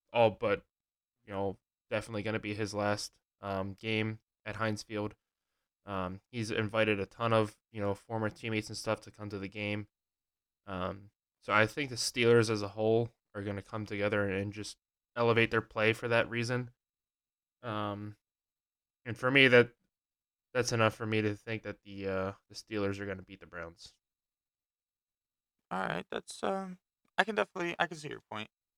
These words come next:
Speaker 2: Um, you know, this is, the Steelers really, like, you look at the record, and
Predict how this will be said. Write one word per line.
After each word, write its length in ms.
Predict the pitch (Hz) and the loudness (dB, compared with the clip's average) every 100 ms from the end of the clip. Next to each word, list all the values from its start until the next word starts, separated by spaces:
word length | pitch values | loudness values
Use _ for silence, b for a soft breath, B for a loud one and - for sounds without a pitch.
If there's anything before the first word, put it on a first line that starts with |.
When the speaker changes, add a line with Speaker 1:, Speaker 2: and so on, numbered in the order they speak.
| - | -8
Speaker 2:
Um, 720 | 101 98 101 98 98 101 117 - _ _ _ _ _ _ _ _ _ _ _ _ | -6 -4 -6 -8 -12 -18 -18 -18 _ _ _ _ _ _ _ _ _ _ _ _
you 100 | 120 | -2
know, 240 | 113 110 - _ _ _ _ _ _ _ | 0 0 -4 _ _ _ _ _ _ _
this 240 | 143 - | -4 -2
is, 320 | 143 127 123 - _ _ _ _ _ _ _ _ _ _ | -2 -2 -4 -12 _ _ _ _ _ _ _ _ _ _
the 80 | 127 | -10
Steelers 500 | - 427 415 170 147 | -2 0 0 -2 -2
really, 280 | 147 156 139 | -2 0 0
like, 280 | 107 101 - | -2 -4 -8
you 140 | 156 | -6
look 140 | 156 | -2
at 80 | 135 | -2
the 100 | 107 | -4
record, 400 | 104 107 104 101 _ _ - | -4 -2 -2 -4 _ _ -16
and 460 | 95 95 95 101 | -14 -12 -14 -16